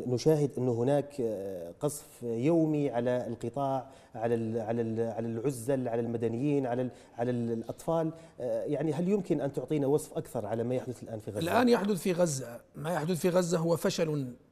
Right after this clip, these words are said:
Speaker 2: إسرائيلي واضح. عندما فشلت إسرائيل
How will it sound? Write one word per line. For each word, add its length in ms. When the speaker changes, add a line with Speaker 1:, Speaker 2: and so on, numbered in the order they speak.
Speaker 2:
إسرائيلي 640
واضح. 580
عندما 380
فشلت 480
إسرائيل 580